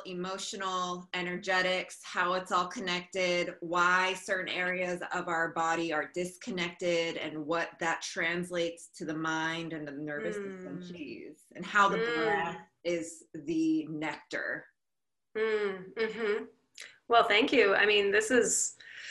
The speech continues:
Speaker 2: this is a po-, powerful conversation, and I'll start in, I'll start from the perspective that a lot of us are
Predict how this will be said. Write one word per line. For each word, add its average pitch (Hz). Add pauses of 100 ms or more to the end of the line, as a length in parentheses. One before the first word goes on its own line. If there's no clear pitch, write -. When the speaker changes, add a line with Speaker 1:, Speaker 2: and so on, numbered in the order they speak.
(420)
Speaker 2:
this 302
is 294
a 247
po-, 247
powerful 220
conversation, 196
and 196
I'll 247
start - (160)
in, 214 (720)
I'll 247
start 311
from 359
the 320
perspective 202 (340)
that 226
a 220
lot 214
of 220
us 208
are 196